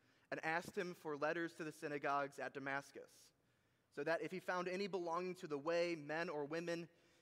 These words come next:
he might bring them bound to Jerusalem. Now as he went on his way,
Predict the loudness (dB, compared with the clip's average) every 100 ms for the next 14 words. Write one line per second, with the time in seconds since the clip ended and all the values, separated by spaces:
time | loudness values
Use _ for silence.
0 | _ 0 0 0 -2 0 0 0 0 0
1 | 0 -4 -6 -6 -6 -6 -10 -10 -10 -16
2 | _ _ _ _ _ _ _ _ _ _
3 | _ _ 0 4 4 2 0 0 2 2
4 | 0 0 0 2